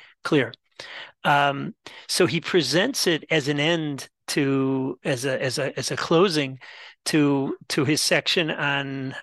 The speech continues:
on, uh, on Birkas HaGomel, Birkat HaGomel. And, uh, and he says, in order to fulfill the pasuk, uh,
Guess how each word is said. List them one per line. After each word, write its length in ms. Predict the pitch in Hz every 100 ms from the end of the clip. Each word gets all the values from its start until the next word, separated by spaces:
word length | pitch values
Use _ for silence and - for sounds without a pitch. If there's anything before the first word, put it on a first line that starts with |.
| -
on, 400 | 131 135 131 131
uh, 580 | 127 123 123 123 120 120 - _ _ _ -
on 180 | 135
Birkas 380 | 127 143 151 -
HaGomel, 340 | 131 139 143 135
Birkat 300 | 131 147 131
HaGomel. 480 | 147 135 123 117 - - - - - - - -
And, 480 | 151 143 143 139 143
uh, 440 | 139 139 139 - - _ _ _ _ _ -
and 220 | 139 139
he 140 | -
says, 320 | 151 254 196
in 140 | 165 147
order 260 | 180 262 262
to 180 | -
fulfill 540 | 151 170 - - 247 226
the 120 | 156
pasuk, 600 | - - - - 113 - - _ _ _ _ _ _ _ -
uh, 520 | 160 135 135 127 127